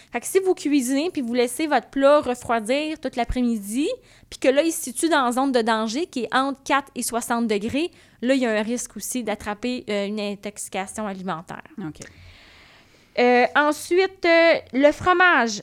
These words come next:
Speaker 1: Le fromage, plusieurs seront surpris, mais il y a certains fromages qu'on ne peut pas manger. Il faut que les fromages, ça soit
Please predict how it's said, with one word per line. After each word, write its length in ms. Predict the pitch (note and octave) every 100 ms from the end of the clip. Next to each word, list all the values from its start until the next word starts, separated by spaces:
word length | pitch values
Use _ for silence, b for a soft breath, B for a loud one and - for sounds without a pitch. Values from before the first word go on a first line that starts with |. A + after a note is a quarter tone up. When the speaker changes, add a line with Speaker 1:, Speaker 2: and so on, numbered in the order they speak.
| -
Speaker 1:
Le 120 | C4
fromage, 460 | - D4+ E4 F#4+ -
plusieurs 420 | F4 E4 F4+ G4
seront 360 | - C4+ C#4+
surpris, 460 | D4 - D#4+ - F4+ B4
mais 80 |
il 40 | C#4
y 20 |
a 40 | C4+
certains 320 | - - F#4+
fromages 400 | - C#4+ D4 E4+
qu'on 100 | C#4
ne 80 | A#3+
peut 160 | A#3
pas 160 | A#3+ D4+
manger. 420 | C4+ A3+ G#3 G3 _ b b b
Il 100 | B3+
faut 140 | - E4+
que 100 | C#4+
les 80 | C4
fromages, 400 | C4+ B3 C#4+ D4+
ça 320 | - - B3
soit 260 | - C#4